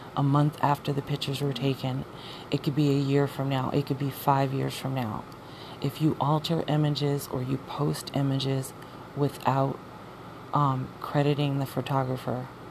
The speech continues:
and they see this, they can file a report to Facebook so simply. I've seen it done, and I've seen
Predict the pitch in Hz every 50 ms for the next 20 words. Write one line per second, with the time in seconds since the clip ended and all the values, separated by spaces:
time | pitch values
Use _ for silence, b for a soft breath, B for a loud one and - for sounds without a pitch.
0 | - - - 147 147 147 143 139 135 - - 160 165 156 139 131 127 - - -
1 | - - - - B B B B B B B B - 139 135 131 151 147 151 151
2 | - 180 180 175 - - 139 143 147 143 147 143 139 139 147 139 - - - 131
3 | 123 131 - - - 143 135 - 135 127 123 - - - 127 123 - - B B
4 | B B B B B B - - - - - - - 156 151 165 160 151 - -
5 | - - - - - - - 151 147 147 - 139 123 110 - - - - - -
6 | - - - - - - 139 139 - - - 170 170 165 165 160 - - - 131
7 | - 143 135 139 143 139 143 139 - B B B B B B B B - 143 143
8 | 139 143 135 - - - 151 151 151